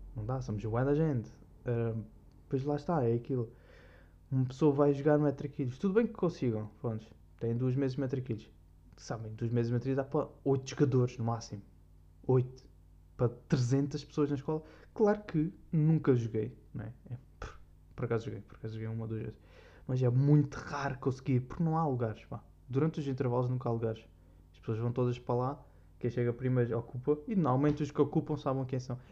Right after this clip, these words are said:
É da Associação de Estudantes, pá, porque eles têm, eles têm poder sobre tudo.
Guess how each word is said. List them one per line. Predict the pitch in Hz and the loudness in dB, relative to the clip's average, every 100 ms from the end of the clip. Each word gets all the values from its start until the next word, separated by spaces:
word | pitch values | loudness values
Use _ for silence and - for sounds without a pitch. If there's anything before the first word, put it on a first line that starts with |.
| - | -4
É | 403 | 2
da | 339 | 2
Associação | 330 330 - - 320 | 2 -6 -6 -2 0
de | |
Estudantes, | 311 302 285 269 294 226 - 127 | 2 4 6 6 6 4 0 -10
pá, | - - | -6 -4
porque | - - | -4 -4
eles | 294 | 0
têm, | 294 277 - - - - - | 2 2 0 -12 -20 -20 -12
eles | - - | -8 -2
têm | 330 | 0
poder | 311 311 | 6 6
sobre | 302 302 - | 6 0 -2
tudo. | - 302 277 269 | -4 0 2 0